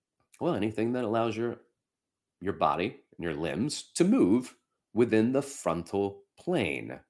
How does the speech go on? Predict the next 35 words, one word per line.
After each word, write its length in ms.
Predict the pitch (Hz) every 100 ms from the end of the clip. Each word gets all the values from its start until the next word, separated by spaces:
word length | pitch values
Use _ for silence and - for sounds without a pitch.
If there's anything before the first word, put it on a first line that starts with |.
| _ _ _ _ _ _ _ _ _
So 500 | - 85 87 90 -
a 80 | 92
wall 300 | 82 92 117
in 100 | 139
front 200 | 120 107
of 60 |
me, 100 | 110
a 80 | 101
wall 300 | 73 80 87
behind 420 | 131 127 92 90 90
me. 260 | 101 107 - _ _ -
I 80 | 78
can 120 | 87
do 140 | 113
lateral 420 | 110 120 170 107
raises 420 | 78 78 73 76 85
with 120 | 90
my 120 | 95
shoulders. 580 | 104 139 - 60 58 - _ _ _ _ _ _ -
Cool. 360 | - - - _ _ _ _ -
I 80 | 85
can 140 | 90
do 160 | 117 139
a 140 | 143 - -
lat 500 | 71 73 92 - - _
pull 240 | - 80 69
down, 460 | 69 50 50 - - _ _ _ _
right? 260 | 76 127 170 - - -
I 40 |
go 120 | 71 71
lateral 600 | 78 95 107 147 180 135
raise, 720 | 107 123 104 101 - - - _ -
that 340 | 87 101 113
is 340 | 107 110 104 - _ _ -
abduction. 1400 | 123 143 156 156 165 170 - - 101 117 - - 57 -